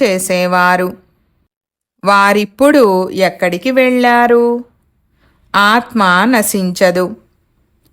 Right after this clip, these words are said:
ఒక శరీరాన్ని వదిలి మరొకటి తీసుకుంటుంది.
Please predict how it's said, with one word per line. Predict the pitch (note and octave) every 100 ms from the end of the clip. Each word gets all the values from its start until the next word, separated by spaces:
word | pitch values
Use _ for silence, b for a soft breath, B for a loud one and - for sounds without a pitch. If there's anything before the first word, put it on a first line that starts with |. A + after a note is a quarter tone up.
| A3+ A#3
ఒక | C#4
శరీరాన్ని | D4+ D4 C4+ D4 D#4+ D#4+ C#4 C4 A3+
వదిలి | G3+ F#3+ F#3 F#3 A3
మరొకటి | A#3 A3+ G3 G3 F#3 A#3+
తీసుకుంటుంది. | C#4+ A#3+ G#3 - F#3+ F#3 F3 F3+ F3+ F3+ F3+